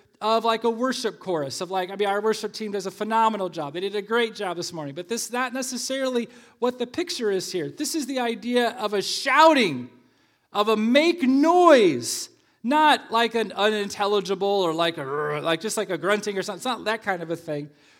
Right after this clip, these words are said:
But it's a, "I can't contain this" type of a thing. To me, what I, the word, the picture that comes to mind when I think about what this is saying as far as make a joyful noise, joyful, joyful noise, is if you've ever been into, like, a school assembly or an awards banquet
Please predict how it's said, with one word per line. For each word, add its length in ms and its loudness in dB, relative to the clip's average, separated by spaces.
But 120 2
it's 180 2
a, 160 0
"I 160 0
can't 480 -2
contain 580 -4
this" 320 -2
type 320 -6
of 140 -8
a 60 -14
thing. 260 -20
To 100 -4
me, 340 4
what 180 0
I, 100 -4
the 240 -2
word, 440 0
the 100 -2
picture 380 -2
that 120 -4
comes 220 -2
to 80 2
mind 340 0
when 80 -4
I 80 -2
think 240 -6
about 240 0
what 140 -4
this 260 -8
is 60 -10
saying 320 -4
as 100 -6
far 160 -6
as 140 -6
make 200 -4
a 60 -4
joyful 440 -4
noise, 280 -4
joyful, 380 -2
joyful 360 -4
noise, 400 -2
is 140 -8
if 120 -6
you've 180 -4
ever 240 0
been 260 4
into, 320 -2
like, 220 -2
a 60 -6
school 380 0
assembly 640 0
or 20 0
an 60 -4
awards 500 2
banquet 500 -4